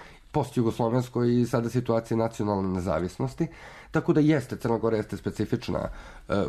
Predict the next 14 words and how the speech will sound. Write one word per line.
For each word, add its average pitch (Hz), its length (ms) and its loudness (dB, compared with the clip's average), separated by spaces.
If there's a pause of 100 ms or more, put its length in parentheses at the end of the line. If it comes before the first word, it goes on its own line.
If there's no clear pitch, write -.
po 107 80 -2
tom 110 200 -2
pitanju 160 360 4
i, 175 120 6
na 151 100 2
primjer, 143 280 4
isto 131 140 -2
je 123 40 -4
specifično 131 540 0
da 110 120 2
su 110 140 -8
te 120 160 2
neka 117 220 0
masovna, 117 440 0